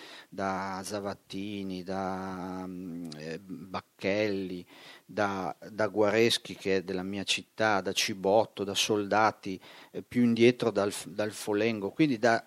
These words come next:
da, c'è tutta una letteratura sul Po e quindi, eh, questo necessitava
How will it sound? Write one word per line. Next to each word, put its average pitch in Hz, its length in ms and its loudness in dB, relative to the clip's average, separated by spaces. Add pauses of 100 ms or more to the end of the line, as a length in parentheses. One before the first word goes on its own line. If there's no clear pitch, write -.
da, 117 280 2 (220)
c'è 139 260 4
tutta 180 280 2
una 123 160 6
letteratura 113 680 0
sul 98 340 -8
Po 98 280 -2
e 104 120 -12
quindi, 123 320 -2 (600)
eh, - 180 -16
questo 131 300 2
necessitava 120 920 4